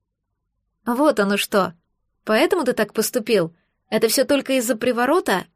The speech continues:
Отвернулась в сторону, чувствуя, как затапливает горечь. «А я-то решила, что хоть что-то значу для тебя». Он ничего не ответил —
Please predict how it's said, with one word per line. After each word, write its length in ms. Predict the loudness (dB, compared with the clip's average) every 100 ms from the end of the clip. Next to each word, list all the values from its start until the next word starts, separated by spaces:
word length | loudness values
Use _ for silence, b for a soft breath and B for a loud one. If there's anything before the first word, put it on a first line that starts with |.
| _ _ _ _ _ _ _ _
Отвернулась 640 | -2 2 2 2 0 0 -2
в 60 |
сторону, 560 | -4 2 2 2 -2 -6
чувствуя, 400 | -4 -2 0 0 0
как 160 | 0
затапливает 640 | 0 0 0 0 2 2 0
горечь. 560 | 2 2 2 -2 -6 -10 _ _ _ _ _ _ _ -2
«А 100 | 0
я-то 340 | 2 0 0
решила, 460 | 0 0 0 0 -2
что 180 | -4
хоть 200 | -6 -4
что-то 320 | -4 -2 -2 -2
значу 400 | -2 -2 -2 0
для 160 | 0
тебя». 420 | -2 -2 0 -2 -6 _ _ _ _ _ _ _ _ _ _ _
Он 180 | 2 2
ничего 340 | 2 0 0 -2
не 100 | -4
ответил — 560 | 0 0 0 -6 -8